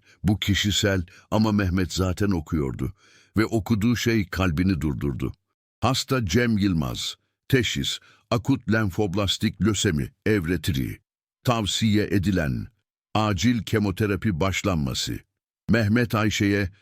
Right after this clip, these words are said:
sonra zarfa, sonra tekrar Ayşe'ye baktı. "Bu ne demek?" Ayşe ağlamaya başladı. "Çok özür dilerim. Böyle öğrenmemen gerekirdi. Ama doktorlarınız görmemişti ve ben belirtileri fark ettim."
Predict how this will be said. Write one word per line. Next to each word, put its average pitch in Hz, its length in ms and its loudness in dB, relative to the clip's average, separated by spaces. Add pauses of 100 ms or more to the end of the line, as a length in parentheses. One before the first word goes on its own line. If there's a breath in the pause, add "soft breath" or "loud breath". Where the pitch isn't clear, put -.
(120)
sonra 117 400 2
zarfa, 92 500 0
sonra 104 420 0
tekrar 90 460 0 (100)
Ayşe'ye 87 500 0
baktı. - 440 -8 (460)
"Bu 117 160 4
ne 135 120 2
demek?" 90 420 -2 (340)
Ayşe 104 360 0
ağlamaya 92 560 0
başladı. 64 480 -6 (460)
"Çok 156 240 0
özür 104 320 2
dilerim. 76 480 -2 (320)
Böyle 123 360 2
öğrenmemen 107 800 2
gerekirdi. 67 600 -4 (340 loud breath)
Ama 123 220 2
doktorlarınız 127 680 2
görmemişti 90 760 0 (220)
ve 85 160 2
ben 117 320 0 (440)
belirtileri 110 640 2
fark 71 340 -4
ettim." 67 420 -4